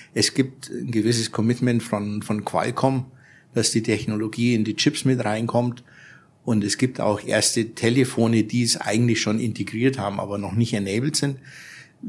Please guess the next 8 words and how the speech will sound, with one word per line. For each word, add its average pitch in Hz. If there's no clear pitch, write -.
Nimmt 139
es 131
momentan 123
schon 135
einen 127
gewissen 123
Fahrt 82
auf. -